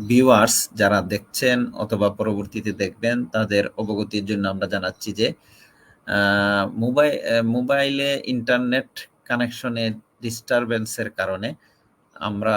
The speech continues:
আহ, ডিসকানেক্ট আছি আমাদের শায়েখের সাথে। আহ, আমরা চেষ্টা করছি কানেক্ট হওয়ার জন্য। আহ, কানেক্ট হওয়ার সাথে সাথে আমরা আমাদের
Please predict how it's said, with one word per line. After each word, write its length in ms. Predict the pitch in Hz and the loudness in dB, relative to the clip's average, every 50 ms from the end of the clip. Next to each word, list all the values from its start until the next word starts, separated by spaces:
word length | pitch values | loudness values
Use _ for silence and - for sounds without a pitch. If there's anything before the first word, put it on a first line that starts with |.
| 104 104 | 2 0
আহ, 320 | 104 - - 95 110 107 104 | -2 -4 -4 -4 -2 -2 -4
ডিসকানেক্ট 680 | 98 104 113 117 - - - 120 117 120 120 120 - | -4 -6 -8 -8 -8 -6 -4 -4 -2 -4 -6 -4 -6
আছি 300 | 110 - - - 110 117 | -6 -6 -6 -6 -6 -4
আমাদের 320 | 113 104 101 101 92 101 95 | -4 -4 -4 -4 -6 -6 -8
শায়েখের 360 | - - 104 98 95 - 98 | -6 -6 -6 -6 -6 -8 -12
সাথে। 300 | - - 101 - - 131 | -10 -10 -12 -10 -10 -12
আহ, 840 | 147 - _ _ _ _ _ _ _ _ _ _ _ - 101 101 - - | -12 -12 _ _ _ _ _ _ _ _ _ _ _ -10 -8 -8 -8 -8
আমরা 220 | - 113 107 107 | -8 -6 -6 -6
চেষ্টা 380 | 104 - - 110 110 - - 131 | -6 -6 -8 -10 -6 -6 -6 -6
করছি 400 | 120 123 117 - - - 135 127 | -4 -6 -8 -8 -6 -6 -4 -4
কানেক্ট 380 | - - 113 104 107 107 - - | -2 -2 -2 -2 -2 -4 -6 -8
হওয়ার 220 | - 110 101 95 87 | -6 -4 -4 -4 -4
জন্য। 360 | 98 95 95 101 113 127 - - _ _ _ _ _ _ _ _ _ _ _ | -8 -8 -6 -8 -8 -8 -10 -12 _ _ _ _ _ _ _ _ _ _ _
আহ, 120 | - 101 | -18 -18
কানেক্ট 380 | 98 - 117 110 110 113 113 113 - | -8 -6 -4 -2 -2 -4 -4 -6 -6
হওয়ার 120 | 123 113 | -6 -6
সাথে 260 | 113 - 117 113 110 | -6 -6 -6 -8 -8
সাথে 480 | 113 120 127 117 - 123 127 127 123 123 | -8 -10 -10 -10 -8 -8 -6 -4 -4 -4
আমরা 500 | 113 104 101 98 101 101 98 98 95 - - | -4 -6 -4 -2 -2 0 0 -2 -2 -6 -10
আমাদের 380 | - 104 107 95 95 90 95 92 | -14 -12 -12 -10 -8 -8 -8 -10